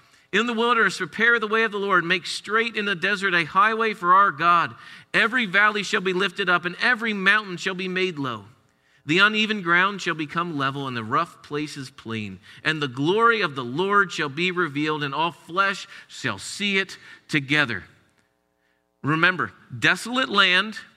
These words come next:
Buildings still burning, places still going on, destruction around us.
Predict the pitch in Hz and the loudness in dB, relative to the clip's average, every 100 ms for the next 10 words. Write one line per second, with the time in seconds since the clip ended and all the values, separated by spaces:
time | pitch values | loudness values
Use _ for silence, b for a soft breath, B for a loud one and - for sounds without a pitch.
0 | _ _ _ _ _ _ _ _ _ _ | _ _ _ _ _ _ _ _ _ _
1 | _ - 156 208 247 - 233 233 185 214 | _ -2 0 0 -2 0 0 2 6 6
2 | 214 220 208 B B 151 196 220 233 233 | 6 2 -4 B B 0 0 0 -4 0
3 | 226 196 214 214 196 180 185 180 B B | 0 0 0 0 2 2 2 0 B B
4 | - 113 _ - 139 - 170 190 240 247 | -20 -20 _ -10 -8 2 2 2 0 2
5 | 240 214 185 151 135 - - | 4 6 4 2 -2 -4 -10